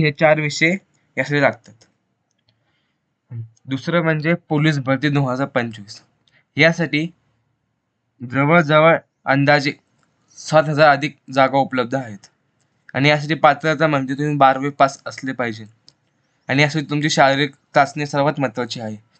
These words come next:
जसं की दौड, उडी, फिटनेस. आणि यासाठी लेखी परीक्षा असती की तुमची नंतर होते.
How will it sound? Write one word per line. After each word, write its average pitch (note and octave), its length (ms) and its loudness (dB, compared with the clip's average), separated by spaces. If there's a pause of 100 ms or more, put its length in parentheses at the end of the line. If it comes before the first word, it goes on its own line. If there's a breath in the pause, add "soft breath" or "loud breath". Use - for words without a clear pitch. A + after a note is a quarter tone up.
जसं C3 200 -6
की C#3 140 0
दौड, B2 380 -2 (320)
उडी, B2+ 260 -4 (380)
फिटनेस. G2 480 -8 (840)
आणि C3 140 -2
यासाठी D#3 340 0
लेखी D3+ 220 0
परीक्षा D#3 320 2
असती D3 300 -4 (440)
की D3+ 100 -2
तुमची D3 240 -2
नंतर C#3 280 -2
होते. A2 260 -6